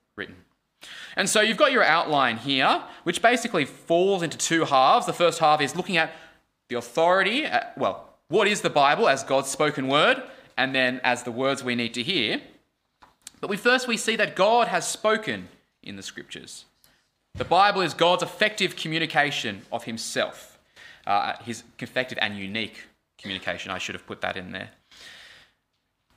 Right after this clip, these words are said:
When we had that passage read out for us in two Timothy, I think the phrase that always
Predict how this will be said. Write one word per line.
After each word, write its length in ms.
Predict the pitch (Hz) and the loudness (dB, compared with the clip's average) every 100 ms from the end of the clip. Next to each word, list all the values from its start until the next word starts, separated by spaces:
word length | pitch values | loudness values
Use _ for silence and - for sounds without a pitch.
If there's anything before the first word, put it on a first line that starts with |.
| _ _ _ | _ _ _
When 160 | 190 | 0
we 100 | 247 | 2
had 160 | 214 214 | 2 2
that 220 | 156 - | 2 0
passage 380 | - 151 147 131 | 0 0 0 0
read 160 | 120 120 | 2 4
out 200 | 113 - | 2 0
for 140 | 117 | 0
us 200 | 113 - | 0 0
in 340 | 120 113 107 | -6 -6 -8
two 260 | 104 - 123 | -6 -2 -2
Timothy, 460 | - 135 147 - 107 | -2 -4 -4 -2 0
I 60 | |
think 160 | 117 226 | 0 -2
the 60 | |
phrase 320 | 180 170 190 185 | 0 2 2 2
that 80 | |
always 360 | 175 262 269 - | 2 2 0 -4